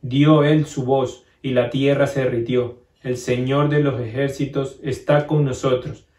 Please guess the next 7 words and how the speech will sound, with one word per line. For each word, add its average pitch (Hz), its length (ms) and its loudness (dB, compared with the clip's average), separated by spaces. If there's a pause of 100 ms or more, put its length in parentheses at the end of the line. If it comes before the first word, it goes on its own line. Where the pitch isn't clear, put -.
(200)
Nuestro 127 420 -2
baluarte 143 800 2 (240)
es 131 160 -4
el 127 140 2
Dios 143 280 4
de 151 120 4
Jacob. 131 520 0